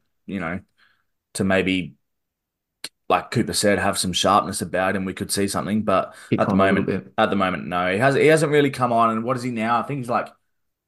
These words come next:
Speaker 1: is he, like, twenty-three, twenty-four
Speaker 2: He's
Speaker 1: now, Reiss Nelson?
Speaker 2: Yeah.
Speaker 1: Like, he's not the kid anymore, like I always think he is. I'm just quickly Googling. Uh,
Speaker 2: Mm.
Speaker 1: Reiss Nelson, yeah, he's twenty-four now. So it's like, if it's not happening now, it's,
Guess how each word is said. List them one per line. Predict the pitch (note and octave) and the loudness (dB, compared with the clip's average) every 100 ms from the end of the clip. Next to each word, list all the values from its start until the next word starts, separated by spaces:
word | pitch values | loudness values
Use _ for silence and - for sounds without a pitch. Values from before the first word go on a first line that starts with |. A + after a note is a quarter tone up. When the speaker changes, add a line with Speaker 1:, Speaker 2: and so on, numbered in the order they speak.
| _ _ | _ _
Speaker 1:
is | C3+ | -4
he, | D3+ | 0
like, | F#3 - | 0 0
twenty-three, | - E3+ C3+ C3+ C3+ | -2 -4 -2 0 0
twenty-four | D#3+ D3 C3+ A#2+ | -2 -6 -4 0
Speaker 2:
He's | D#3 | 2
Speaker 1:
now, | E3 | 4
Reiss | D3+ E3 C#3+ | 4 0 0
Nelson? | D3+ E3+ G3+ | -2 0 0
Speaker 2:
Yeah. | A#3+ - | 0 -4
Speaker 1:
Like, | C3+ | -6
he's | C#3+ B2+ | -4 0
not | D3+ - | 0 0
the | A2 | -4
kid | - C#3 C#3 | 0 2 2
anymore, | C#3+ D3 D3 E3 | 2 2 0 2
like | D3+ C3+ | 2 0
I | |
always | C3 A#2 | -4 -4
think | C3 C3+ | -8 -6
he | |
is. | D3 C#3 | -2 -2
I'm | C#3 | -2
just | C3 | -4
quickly | - G2+ F#2 | -8 -6 -4
Googling. | G#2+ A2 G#2 G2+ - - _ _ - | 2 2 0 -4 -6 -18 _ _ -4
Uh, | A#2+ A#2 A#2 | 4 6 8
Speaker 2:
Mm. | A#2 | 6
Speaker 1:
Reiss | B2+ - | 4 2
Nelson, | A2 A2 G#2 F2 | -2 -2 -4 0
yeah, | G#2+ | 0
he's | G2 G2 | 0 -2
twenty-four | - D3 C3 C3+ G2+ G#2+ | -4 -2 -2 -2 -2 0
now. | G2 F2 | 2 0
So | - G2+ | 0 -2
it's | F#2 | -2
like, | G2 F#2 | -4 -4
if | A2 | -6
it's | A2 | 0
not | C#3+ A#2 | 2 4
happening | B2+ F2+ F2+ | 2 -2 -6
now, | F2+ F2 F#2 | -4 -2 -2
it's, | F#2 | -4